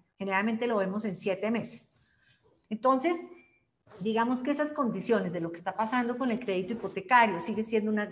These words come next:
cartera sana. Eh, no hemos tenido, ahí, ahí voy a hacer un, un comentario frente a los dos elementos de riesgo,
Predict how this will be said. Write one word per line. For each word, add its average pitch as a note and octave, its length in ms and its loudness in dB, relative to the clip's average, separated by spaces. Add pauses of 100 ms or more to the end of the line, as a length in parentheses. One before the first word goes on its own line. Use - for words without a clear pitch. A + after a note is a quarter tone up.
(140)
cartera F#3+ 420 -2
sana. G3+ 540 2 (260)
Eh, G3+ 720 2 (420)
no A#3+ 420 0
hemos B3+ 340 2
tenido, A3+ 640 6
ahí, A3 140 4
ahí A#3 160 6
voy B3+ 160 6
a C4+ 60 8
hacer C#4 200 2
un, C#4+ 280 2
un B3+ 140 2
comentario A3+ 580 2
frente A3 440 2
a F#3+ 60 4
los F3+ 220 -2
dos A3 220 2
elementos G#3+ 480 0
de A3 120 4
riesgo, G#3 580 4